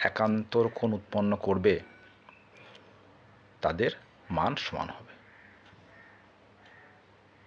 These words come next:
তাহলে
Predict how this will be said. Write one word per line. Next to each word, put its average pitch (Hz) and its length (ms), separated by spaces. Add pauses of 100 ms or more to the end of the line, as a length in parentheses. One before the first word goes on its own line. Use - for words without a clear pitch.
(2500)
তাহলে - 180